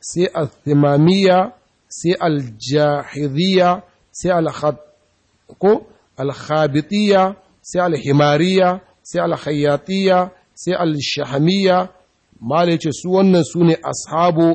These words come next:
Salihil Qubba, wal Muraisiyya, wal Ka'abiyya, wal Jubba'iyya,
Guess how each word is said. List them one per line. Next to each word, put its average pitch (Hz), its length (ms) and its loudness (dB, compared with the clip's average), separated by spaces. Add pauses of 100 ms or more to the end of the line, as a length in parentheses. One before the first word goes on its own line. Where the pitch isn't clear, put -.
(100)
Salihil 160 720 -4
Qubba, 120 480 -6 (840)
wal 139 160 0
Muraisiyya, 147 840 2 (580)
wal 127 180 -4
Ka'abiyya, 185 720 0 (540)
wal 135 300 0
Jubba'iyya, 151 880 0